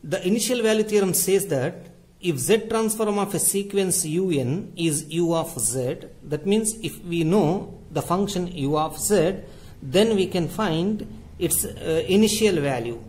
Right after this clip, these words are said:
U naught, which is equal to a limit of the function U of Z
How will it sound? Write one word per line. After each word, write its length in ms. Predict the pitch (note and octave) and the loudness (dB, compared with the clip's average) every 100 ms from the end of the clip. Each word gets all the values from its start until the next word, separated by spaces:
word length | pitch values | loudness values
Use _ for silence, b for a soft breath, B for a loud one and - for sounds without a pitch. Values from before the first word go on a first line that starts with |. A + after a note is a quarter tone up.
| - - - - - - - - | -18 -20 -20 -20 -20 -20 -20 -12
U 240 | C#3+ E3+ | 0 2
naught, 320 | D#3+ A#2 G#2+ - | 2 0 -6 -10
which 200 | C#3+ D3 | -8 -2
is 280 | E3 B2+ - - | 0 0 -2 -4
equal 420 | A3 A3 G#3+ D3 | -4 2 4 4
to 380 | - F3+ A#3 B B B - | 0 -4 -4 B B B -6
a 100 | C#3 | 2
limit 460 | C3 C3+ F#3+ A3 A3 | 4 4 4 2 2
of 220 | A3+ A3 | -2 0
the 80 | G#3+ | -2
function 580 | G#3+ E3+ E3 E3 B2+ A#2 | -2 -2 -2 -2 -4 -2
U 200 | D#3+ F#3+ | -2 -2
of 220 | G3 G3 | -2 -2
Z 340 | E3+ A#3+ A#3+ | 2 2 0